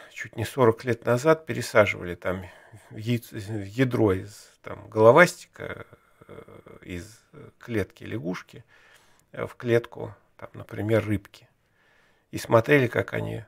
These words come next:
развиваются. Да, там скорость деления будет соответствовать, э, ядру,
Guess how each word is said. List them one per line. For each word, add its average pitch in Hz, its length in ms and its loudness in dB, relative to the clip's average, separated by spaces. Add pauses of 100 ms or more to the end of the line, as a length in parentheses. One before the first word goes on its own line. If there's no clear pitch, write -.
развиваются. 107 800 -10
Да, 85 160 2
там 55 360 -2 (920)
скорость 113 480 2
деления 135 460 -2
будет 117 240 -6
соответствовать, - 840 -8 (760)
э, 101 600 -6
ядру, 113 460 -4